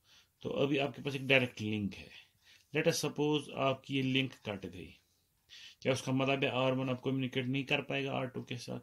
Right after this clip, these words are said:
तो क्या हमारा पूरा नेटवर्क बैठ गया? The answer is no। Using good protocols, what we can do, we can use other links for the communication, कि अगर आर वन, आर टू वाली लिंक कट गई है, we can use, route it through आर फ़ोर, or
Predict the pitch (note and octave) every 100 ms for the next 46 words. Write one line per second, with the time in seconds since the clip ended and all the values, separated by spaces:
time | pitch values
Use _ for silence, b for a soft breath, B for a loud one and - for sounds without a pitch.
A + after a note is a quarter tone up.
0 | - C3 B2 B2 A2+ A#2+ A#2+ A#2+ B2+ B2
1 | B2 A#2+ B2 A#2 A#2+ A#2+ A#2+ C3 B2 A2
2 | A2+ A2+ A2+ A2 B2 A2+ F#2+ B B B
3 | B B _ _ - - - - - -
4 | F3 D3+ D#3+ F#3+ F3 D3 C3 B2+ A#2+ -
5 | - G#2 G2+ F#2 G2+ A2 B2+ B2 C#3 C3+
6 | A#2+ A#2 G2+ G2+ B2 C3+ C3+ B2+ B2 B2+
7 | - C#3 D3 C3+ C3+ C#3+ - - - G#2
8 | G2+ A2 G#2+ A2+ G2+ A2+ - C3+ B2+ A#2+
9 | A2 - A2+ A2+ A2+ A2+ - A2 A2+ A#2+
10 | A2+ A2 A2 G#2+ A#2 A#2 A#2 B2+ E3 B
11 | B B - C#3+ C#3+ C#3 B2 B2 C3 C3+
12 | B2+ B2 - - B2+ B2+ C3 B2+ B2 -
13 | C#3+ C#3 C#3 - F3 C#3+ F2 - _ _
14 | _ B B B B B2